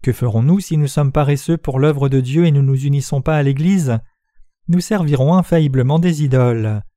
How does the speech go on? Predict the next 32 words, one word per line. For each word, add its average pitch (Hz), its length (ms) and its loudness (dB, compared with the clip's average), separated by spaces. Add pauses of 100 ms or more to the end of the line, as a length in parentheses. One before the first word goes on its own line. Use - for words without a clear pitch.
(540)
Peu 127 140 2
importe 127 360 -2
combien 135 400 0
vous 120 140 -2
pensez 131 360 -2
mener 131 280 2
votre 127 300 -4
vie 131 120 -4
de 120 100 0
foi 147 220 -2
correctement, 139 680 0 (440)
combien 113 280 0
vous 113 200 -2
aviez 117 280 -2
de 110 160 -4
piété, 165 560 0 (260)
combien 107 320 -2
vous 110 100 -4
priez 143 320 -2
chaque 147 220 -2
jour 156 200 0
du 147 100 -4
matin 147 300 0
au 143 100 0
soir, 170 420 0 (300)
et 131 100 -2
combien 156 320 0
vous 156 120 0
lisez 160 260 2
la 151 120 2
Bible 156 300 -2
constamment, 156 640 -2